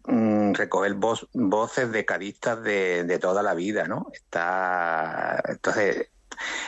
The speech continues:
el, empezamos con cinco, la plataforma la forma, la hemos constituido cinco, pero que detrás hay más personas, pero que por operatividad estamos cinco al frente, digamos.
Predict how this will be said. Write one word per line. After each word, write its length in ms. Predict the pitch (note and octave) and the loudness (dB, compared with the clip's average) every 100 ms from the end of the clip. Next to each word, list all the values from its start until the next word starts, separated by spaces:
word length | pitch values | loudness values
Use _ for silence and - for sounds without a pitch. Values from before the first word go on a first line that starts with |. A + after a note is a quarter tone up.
| - - - | -10 -12 -2
el, 340 | - F#2+ - | 2 2 2
empezamos 600 | - F#2 G2+ - G#2+ A2 | 0 0 -2 0 0 0
con 180 | A#2+ A2+ | 2 0
cinco, 580 | - B2+ A#2 A#2 C#3 - | 2 2 4 2 0 -2
la 580 | F2 F2+ F2+ F2+ E2 E2+ | 0 2 2 2 2 0
plataforma 500 | D#2+ D#2+ D#2+ G2+ G2+ | -2 -4 0 0 2
la 120 | G#2 | 0
forma, 280 | G#2+ G2 G#2 | 0 0 2
la 140 | F#2+ | 0
hemos 160 | G2 G#2 | 0 -2
constituido 540 | G#2+ G#2 F#2 G2+ G#2 | -2 -2 0 2 2
cinco, 500 | G2 B2+ A#2+ - A#2+ - - - | 0 0 0 2 -2 -2 -12 -6
pero 240 | - G2+ - | -2 0 0
que 80 | |
detrás 300 | F2 F2 F#2+ | 0 0 0
hay 40 | G#2+ | 0
más 200 | A#2 F#2+ | -2 -2
personas, 580 | F#2 F2+ - F#2 D#2 D2+ | -2 -2 -2 0 0 -2
pero 180 | F2 E2+ | -2 0
que 120 | F2 | 2
por 180 | F2 F#2 | 2 0
operatividad 880 | E2+ F2 E2 F2 E2+ D#2+ G#2 A#2+ - - - - _ | 0 -2 0 0 0 2 0 -2 -6 -16 -16 -18 _
estamos 440 | - - F#2+ F#2+ | -6 -2 0 0
cinco 260 | - G2+ F#2+ | 0 0 2
al 80 | F#2 | 0
frente, 480 | - A#2+ A2+ - G#2+ | 0 0 0 0 0
digamos. 380 | G2 G2 G#2+ | 2 0 -2